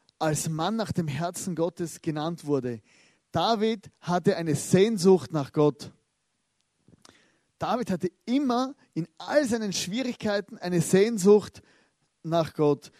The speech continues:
David hatte eine Sehnsucht nach Gott in seinen Erfolgen. Also bei David und Goliath, bei dieser Geschichte, da ist es nicht drum gegangen, einfach, dass er David zeigt, dass er stärker ist. Sondern er hat gesehen, dass der Goliath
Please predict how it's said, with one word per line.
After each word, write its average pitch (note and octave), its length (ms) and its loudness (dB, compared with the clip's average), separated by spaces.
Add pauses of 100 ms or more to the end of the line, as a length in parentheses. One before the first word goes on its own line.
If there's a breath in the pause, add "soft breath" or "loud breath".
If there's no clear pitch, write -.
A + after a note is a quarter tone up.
(280 soft breath)
David A#3 320 2
hatte G#3 160 2
eine F#3+ 160 -2
Sehnsucht G3+ 460 -4
nach F#3 140 -6
Gott F#3+ 220 0
in E3+ 120 -10
seinen E3 220 -4
Erfolgen. G3 840 -2 (760 soft breath)
Also F3 200 -4
bei F3 140 -2
David G#3+ 420 -2
und F3 160 -4
Goliath, A3 340 8
bei F3+ 80 0
dieser F#3 220 -4
Geschichte, G3+ 480 -4
da G3+ 100 -2
ist F3+ 80 -2
es F3 100 -4
nicht G#3 180 -2
drum A#3+ 120 2
gegangen, G3+ 360 -2
einfach, G3 200 -4
dass F3+ 120 -4
er F3 60 -4
David F3 360 -2
zeigt, F3+ 220 -4
dass F3+ 80 -4
er F#3 100 -4
stärker E3 440 -2
ist. A2+ 320 -12 (760 soft breath)
Sondern F#3+ 260 2
er F#3+ 160 -2
hat F#3+ 140 -4
gesehen, G#3+ 500 4
dass F3+ 120 -2
der F3 120 2
Goliath A#3+ 720 4